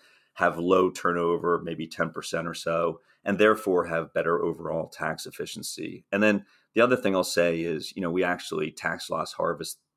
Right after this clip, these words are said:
client portfolios throughout the year. It's not a seasonal effort for us. It's not a year-end effort.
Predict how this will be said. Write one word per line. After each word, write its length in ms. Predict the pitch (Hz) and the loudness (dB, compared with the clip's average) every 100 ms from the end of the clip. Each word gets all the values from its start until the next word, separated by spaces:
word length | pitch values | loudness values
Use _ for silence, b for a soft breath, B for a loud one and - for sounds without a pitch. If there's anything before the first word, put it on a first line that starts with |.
| - | -6
client 280 | 95 82 - | -2 -2 -2
portfolios 680 | 87 85 - 85 85 85 B B B _ | -2 -2 -2 -2 -2 -6 B B B _
throughout 420 | 110 107 107 104 - | 2 6 6 4 0
the 100 | 78 | -4
year. 220 | - - | -4 -6
It's 160 | - 104 | -6 -4
not 200 | 120 139 | -2 -4
a 20 | |
seasonal 480 | - 131 113 104 95 | 0 0 2 4 4
effort 320 | 90 - - | 2 -2 -10
for 260 | 90 90 | -8 -6
us. 180 | - - | -6 -8
It's 160 | - - | -8 2
not 160 | 101 95 | 4 4
a 40 | |
year-end 460 | 90 95 95 92 87 | 2 2 4 4 2
effort. 160 | 85 | 0